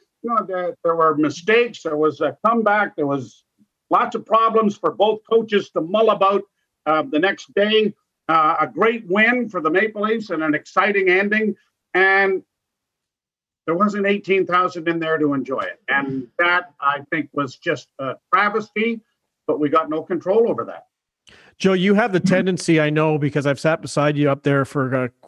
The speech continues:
Speaker 2: quite a few games,
Speaker 1: Yeah, and
Speaker 2: to
Speaker 1: you weren't
Speaker 2: really
Speaker 1: very good either, Chris. I got to admit that. We've made a major league improvement for years since we got rid of you.
Speaker 2: Yeah, I know. I've told the story, though, about the out-of-town scoreboards with Jimmy in the box. So that, that was, that's been exposed, Joe, just so you know.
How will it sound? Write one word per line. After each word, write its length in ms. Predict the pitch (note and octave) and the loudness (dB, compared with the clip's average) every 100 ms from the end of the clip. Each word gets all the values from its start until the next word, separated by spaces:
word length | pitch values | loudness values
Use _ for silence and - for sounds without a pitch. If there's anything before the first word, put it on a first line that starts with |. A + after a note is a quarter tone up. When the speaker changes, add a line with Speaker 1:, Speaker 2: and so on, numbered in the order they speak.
| - | -6
Speaker 2:
quite 160 | D#3+ D3+ | -2 0
a 60 | |
few 180 | - D3 | 0 0
games, 400 | C#3 D3 D3 C#3+ | 2 0 0 0
Speaker 1:
Yeah, 60 | F#3 | 2
and 80 | |
Speaker 2:
to 60 | F#3 | 4
Speaker 1:
you 100 | F#3 | 4
weren't 140 | G3+ | 4
Speaker 2:
really 120 | A#3 A#3+ | 4 2
Speaker 1:
very 240 | A#3+ G#3 | 2 0
good 240 | G3+ G#3+ | 2 2
either, 300 | G3+ G#3 F#3 | 4 2 0
Chris. 280 | - D#3+ D3+ | 0 -4 0
I 100 | E3+ | 0
got 160 | E3 A3 | 2 2
to 100 | G3+ | 2
admit 320 | F3 F#3+ F#3 | 0 -2 -2
that. 260 | F#3+ F3 D3+ | 0 0 0
We've 140 | D3 | -2
made 220 | F3 G3+ F#3 | 2 2 2
a 60 | |
major 400 | F3 G3+ B3 G#3 A3 | 0 0 0 2 2
league 200 | A3 G3+ | 2 2
improvement 580 | D3 G3 G#3 F3 D3 | 0 0 0 0 -4
for 140 | D#3+ D3+ | -2 -4
years 640 | D3+ D#3+ A3+ A#3 F3+ C#3+ | -4 -4 2 2 2 -4
since 180 | D#3 D3 | -14 -10
we 80 | D#3 | 0
got 200 | F3 D#3+ | 0 0
rid 140 | E3 | -6
of 60 | D3+ | -4
you. 280 | E3 C3 - _ | -4 -4 -8 _
Speaker 2:
Yeah, 200 | F#3 F3+ | 2 4
I 140 | F#3 G3 | 4 2
know. 200 | D3+ D3+ | 2 2
I've 140 | G3 | 2
told 220 | G#3+ B3+ | 2 2
the 80 | B3 | 2
story, 360 | - G#3 G#3 F#3 | 2 2 4 4
though, 120 | E3+ | 4
about 280 | D#3 D#3+ D#3+ | 4 0 2
the 160 | E3+ E3+ | 2 2
out-of-town 400 | E3+ - E3 D3 | 2 0 0 0
scoreboards 580 | - F3 D#3+ D#3+ D3 | 0 2 4 2 2
with 140 | C#3 B2 | -2 -2
Jimmy 320 | D#3 D#3+ D3+ | 0 2 2
in 100 | C#3 | 0
the 80 | C3 | 0
box. 400 | C#3 D3+ C#3 - | 2 2 0 -4
So 300 | D3+ D3+ D#3 | -4 -2 -4
that, 420 | D#3+ F3 G#3+ F3+ | -2 0 0 0
that 220 | G3 G#3+ | 0 2
was, 200 | G#3 F#3 | 2 0
that's 260 | - A3 - | 2 0 2
been 160 | G#3+ | 0
exposed, 540 | F3+ - F#3 E3+ D#3 - | 0 -2 0 2 2 2
Joe, 160 | D#3 | 0
just 240 | C#3+ E3 - | 2 0 2
so 80 | E3 | 2
you 140 | C#3+ | 2
know. 200 | D3+ | 2